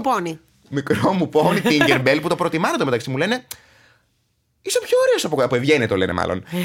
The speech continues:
Speaker 1: "Είσαι πιο ωραίος από κοντά".
Speaker 2: <laughs> Θα σου πω εγώ γιατί το λένε.
Speaker 1: Στις φωτογραφίες φαίνεσαι πιο άγριος. Εγώ τώρα σφίγγω μπράτσο, έτοιμος να φύγει κλανιά,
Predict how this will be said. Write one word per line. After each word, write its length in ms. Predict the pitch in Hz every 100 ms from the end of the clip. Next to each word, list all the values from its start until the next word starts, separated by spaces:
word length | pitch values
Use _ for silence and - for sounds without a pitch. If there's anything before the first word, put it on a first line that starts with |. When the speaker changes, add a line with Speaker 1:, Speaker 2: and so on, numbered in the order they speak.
| 165
Speaker 1:
"Είσαι 160 | 143 214
πιο 200 | 202 302
ωραίος 220 | 415 311
από 140 | 247 143
κοντά". 260 | 123 110
Speaker 2:
<laughs> 40 | 101
Θα 20 |
σου 120 | -
πω 140 | 220 247
εγώ 200 | 226 226
γιατί 180 | 175 135
το 80 |
λένε. 120 | 151 147
Speaker 1:
Στις 100 | 175
φωτογραφίες 460 | 175 160 160 294
φαίνεσαι 200 | 370 -
πιο 160 | - 453 339
άγριος. 280 | 120 110 127
Εγώ 140 | 123
τώρα 220 | 151 214 - -
σφίγγω 580 | - - - 196 214 175
μπράτσο, 460 | 139 160 196 196 165
έτοιμος 240 | 185 170
να 80 | 139
φύγει 180 | 135 156
κλανιά, 640 | 135 120 113 113 139 220